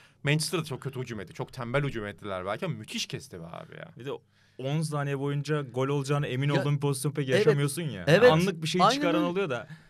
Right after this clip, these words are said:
Speaker 2: orta sahadan geliyorlar iki kişi. Yani diyorsun ki
Speaker 1: Hissediyorsun değil mi abi?
Speaker 2: kesinlikle gol ya. Bu
Speaker 3: Şey
Speaker 2: artık
Speaker 3: gibi,
Speaker 2: bitti
Speaker 3: o
Speaker 2: gibi izliyorsun.
Speaker 3: Rashford'un, e, gidişi Henry'e doğru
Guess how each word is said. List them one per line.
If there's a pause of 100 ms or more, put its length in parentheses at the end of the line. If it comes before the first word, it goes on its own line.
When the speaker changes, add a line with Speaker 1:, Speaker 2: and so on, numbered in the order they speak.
(100)
Speaker 2:
orta
sahadan
geliyorlar
iki
kişi.
Yani
diyorsun
ki
Speaker 1:
Hissediyorsun
değil
mi
abi?
Speaker 2:
kesinlikle
gol
ya.
Bu
Speaker 3:
Şey
Speaker 2:
artık
Speaker 3:
gibi,
Speaker 2:
bitti
Speaker 3:
o
Speaker 2:
gibi
izliyorsun.
Speaker 3:
Rashford'un, (260)
e,
gidişi (1120)
Henry'e
doğru